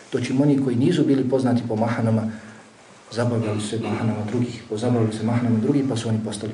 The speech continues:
poznati po tim mahanama. Hasan al-Basri, rahimahullahu ta'ala, jedne prilike kada je prolazio kroz mesdžid, vidio je ljude kako pričaju o drugima, traže mahane drugima, pa kaže,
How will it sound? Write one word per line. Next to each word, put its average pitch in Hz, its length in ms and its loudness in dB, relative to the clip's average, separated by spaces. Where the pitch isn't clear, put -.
poznati 104 340 -6
po 98 60 -10
tim 104 160 -8
mahanama. 87 340 -10
Hasan 139 220 4
al-Basri, 139 440 4
rahimahullahu 131 680 2
ta'ala, 151 460 4
jedne 127 300 4
prilike 139 360 4
kada 123 160 4
je 123 100 4
prolazio 139 440 4
kroz 123 220 2
mesdžid, 143 380 2
vidio 127 300 4
je 120 120 6
ljude 127 320 4
kako 123 260 -4
pričaju 120 460 2
o 113 40 2
drugima, 120 420 4
traže 123 300 2
mahane 120 360 4
drugima, 123 440 2
pa 107 80 -10
kaže, 117 440 0